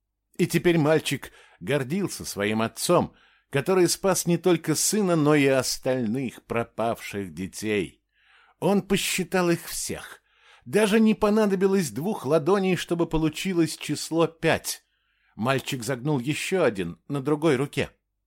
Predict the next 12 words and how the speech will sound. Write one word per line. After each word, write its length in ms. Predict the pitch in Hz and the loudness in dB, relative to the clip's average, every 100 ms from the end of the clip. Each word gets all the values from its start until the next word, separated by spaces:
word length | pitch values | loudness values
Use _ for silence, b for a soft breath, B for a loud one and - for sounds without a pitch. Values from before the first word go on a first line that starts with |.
| _ _ _ _ _ | _ _ _ _ _
Сам 320 | - 202 196 | -2 0 2
он 100 | 175 | 0
шестой. 680 | - 147 - - 98 92 - _ _ _ _ _ | -2 -10 -10 -4 -4 -4 -10 _ _ _ _ _
Дети 300 | - 185 190 | -2 0 0
молча 360 | 196 196 185 - | 0 0 -2 -2
улыбались 600 | 175 170 165 190 104 - | 0 0 0 -2 -4 -4
и 60 | 123 | -4
не 100 | 117 | -4
сводили 440 | - 123 131 127 | -4 -6 -4 -6
с 140 | - | -6
него 220 | 131 127 131 | -6 -6 -6
глаз. 420 | 92 65 - | -10 -10 -16